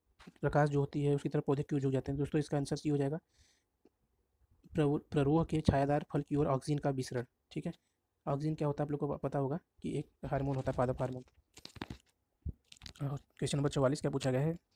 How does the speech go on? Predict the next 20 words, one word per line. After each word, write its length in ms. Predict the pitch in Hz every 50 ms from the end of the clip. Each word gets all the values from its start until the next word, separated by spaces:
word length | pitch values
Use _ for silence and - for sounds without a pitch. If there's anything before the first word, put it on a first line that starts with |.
| _ -
कांग्रेस 340 | 143 135 135 143 156 - -
सोशलिस्ट 340 | 165 143 - 160 151 -
पार्टी 220 | - 151 135 131 160
का 80 | 156
गठन 220 | 139 135 - 143 135
तो 100 | - 139
उन्नीस 140 | 143 139 -
सौ 60 | 151
चौंतीस 300 | - 147 131 - 139 139
में 60 | 135
इसका 220 | 127 - 139 131
गठन 200 | 127 139 - 139
हुआ 120 | 135 131 131
था, 180 | - 170 180
तो 140 | 165 - 175
बहुत 240 | 151 147 143 135 -
ही 40 | 139
आसान 200 | 127 - 131 127
सवाल 180 | - 135 123
था। 120 | 123 147